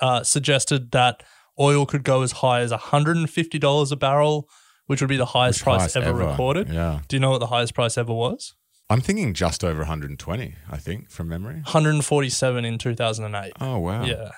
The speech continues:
Speaker 1: That's the situation. Oil prices are high. They will probably go higher. It's a supply and demand game at the moment,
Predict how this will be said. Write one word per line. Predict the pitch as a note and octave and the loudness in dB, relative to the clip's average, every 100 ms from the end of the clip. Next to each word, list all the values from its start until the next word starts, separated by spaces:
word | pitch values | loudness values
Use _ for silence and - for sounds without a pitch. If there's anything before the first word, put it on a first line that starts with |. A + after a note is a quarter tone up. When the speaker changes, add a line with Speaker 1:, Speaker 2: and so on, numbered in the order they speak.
| - - | -20 -2
Speaker 1:
That's | E3+ G3+ - | 0 0 -2
the | A3 | -4
situation. | G#3+ F3 D3 C3 B2+ B2+ B2 | -4 -2 0 0 0 -4 -2
Oil | D3+ E3 G3+ | 2 4 2
prices | G3+ F3+ E3 C#3 | 2 0 2 -2
are | C#3 | -2
high. | - - C#3 C3+ C3+ C3+ C3+ - | -2 2 4 4 2 0 -2 -6
They | B2 B2+ B2+ | -2 0 0
will | B2 | -4
probably | A#2+ - D#3+ E3 D#3+ C#3+ | -6 0 2 2 -2 -4
go | B2+ A2+ | -2 -4
higher. | - B2+ B2 A#2+ A#2+ A#2+ A#2 _ _ - | -2 0 2 2 2 2 -2 _ _ -4
It's | C#3 C3+ | 0 2
a | D3+ | 2
supply | - - D#3 E3 | 2 2 2 2
and | D#3 | 2
demand | B2+ B2 B2 B2+ B2 | -2 -2 0 -2 -4
game | - A#2+ A#2+ A#2+ A#2+ A#2+ | 0 0 2 0 -2 -2
at | A#2+ | -2
the | A#2+ | -2
moment, | A#2+ A#2+ A#2+ A#2+ A#2+ - | 0 0 0 0 -2 -4